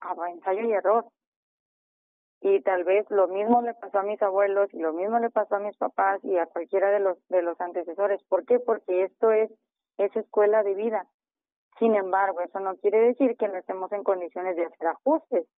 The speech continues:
Definitivamente sería importante ver hasta qué punto lo que he estado haciendo me funciona, y si no me funciona, pues, dar marcha atrás quizá o hacer u-, una vuelta completa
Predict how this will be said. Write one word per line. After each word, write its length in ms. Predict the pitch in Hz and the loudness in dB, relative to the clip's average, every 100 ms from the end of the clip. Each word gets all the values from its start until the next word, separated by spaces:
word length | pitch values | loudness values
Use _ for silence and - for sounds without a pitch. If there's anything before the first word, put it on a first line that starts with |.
| _ _ _ - | _ _ _ -2
Definitivamente 920 | 196 208 202 175 185 190 196 190 214 | -2 0 -4 -2 -2 0 -2 -2 -2
sería 180 | 214 185 | -2 -6
importante 480 | 170 190 196 190 196 | -4 -2 -2 0 0
ver 180 | 196 | 0
hasta 240 | 185 - 175 | -2 -4 -2
qué 140 | 180 | -2
punto 460 | 180 208 220 220 208 | 0 -2 -2 0 2
lo 160 | 196 | 2
que 120 | - 170 | 0 -2
he 220 | 170 175 | 0 -2
estado 320 | - 185 185 | 0 2 2
haciendo 420 | 185 196 196 185 | 2 -4 -6 -4
me 160 | 175 170 | -4 -8
funciona, 560 | 165 151 180 208 262 269 | -10 -4 -2 0 0 0
y 60 | |
si 120 | - | -4
no 100 | 175 175 | -8 -8
me 80 | |
funciona, 380 | 262 240 220 240 240 | -4 -4 0 -2 0
pues, 180 | 190 - _ _ _ _ _ _ | -6 -8 _ _ _ _ _ _
dar 200 | 190 185 | 0 0
marcha 340 | 190 214 220 220 | 0 -2 0 0
atrás 280 | 220 220 - | 2 2 0
quizá 300 | 247 220 220 | -2 2 2
o 120 | 208 | 0
hacer 260 | 196 190 190 | -2 -2 0
u-, 140 | 202 - | -2 -2
una 260 | 214 214 | -2 2
vuelta 420 | 214 214 208 226 220 | 2 2 2 0 2
completa 680 | 202 185 214 196 - 214 | -2 0 0 0 -4 -8